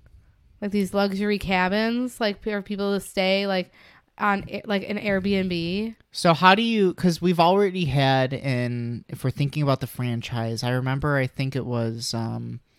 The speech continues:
Speaker 2: part six, that they end up renaming the camp to try to avoid the bad connotations and the bad history with it. Do we do that, or do we keep it as Crystal Lake?
Speaker 1: It'd be Crystal Lake luxury, like, um,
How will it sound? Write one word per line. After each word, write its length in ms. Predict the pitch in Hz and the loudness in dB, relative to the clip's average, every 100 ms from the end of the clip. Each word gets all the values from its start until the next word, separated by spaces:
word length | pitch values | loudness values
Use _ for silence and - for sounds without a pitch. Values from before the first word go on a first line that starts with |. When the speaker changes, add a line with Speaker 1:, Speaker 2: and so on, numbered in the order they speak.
| - - _ _ _ _ _ - | -20 -20 _ _ _ _ _ -8
Speaker 2:
part 240 | 156 143 | -4 -2
six, 680 | - - 120 - - - - _ 151 | -2 -2 -2 -4 -8 -8 -10 _ -10
that 400 | 139 127 117 110 - _ _ | -4 -2 0 -4 -10 _ _
they 120 | 143 | 0
end 140 | 147 156 | 2 0
up 120 | 123 | -2
renaming 840 | 127 135 131 120 127 120 101 101 117 - | -2 -2 -2 -2 -4 -6 -8 -12 -14 -10
the 80 | 117 | -10
camp 420 | - 135 107 110 | -4 -4 -2 -6
to 100 | - | -8
try 180 | - 123 | -6 -4
to 100 | 120 | -2
avoid 560 | 120 120 123 120 117 127 _ - | -4 -2 0 0 -2 -6 _ -10
the 80 | |
bad 320 | 120 120 117 117 | -2 0 0 -4
connotations 1080 | 127 113 107 - 127 123 120 113 117 - - | -8 -8 -6 -4 -4 -4 -6 -8 -10 -10 -8
and 100 | 117 | -8
the 60 | |
bad 240 | 110 110 110 | -6 -6 -4
history 460 | 131 - - 110 | -4 -4 -8 -10
with 220 | 101 107 - | -8 -10 -10
it. 160 | 69 _ - - - _ - - - - _ - | -12 _ -20 -20 -20 _ -14 -12 -12 -14 _ -4
Do 80 | 147 | 0
we 80 | 139 | 2
do 160 | 139 127 | 2 0
that, 300 | 110 123 139 | 2 2 2
or 80 | 131 | -2
do 80 | |
we 80 | 127 | -2
keep 220 | - 135 | -4 -8
it 60 | 113 | -6
as 140 | 107 | -8
Crystal 300 | - 113 - | -4 -6 -6
Lake? 280 | 110 92 - _ | -10 -12 -16 _
Speaker 1:
It'd 80 | 240 | 2
be 80 | 247 | 2
Crystal 480 | - 277 269 - 262 | 4 2 2 2 2
Lake 220 | 233 233 | 2 0
luxury, 920 | 214 196 202 208 190 220 214 208 208 196 | 0 0 0 -2 -4 -2 0 2 0 0
like, 520 | 190 180 175 - - - | 0 0 -2 -8 -16 -2
um, 720 | 196 180 175 180 180 185 | 2 2 2 -2 -8 -12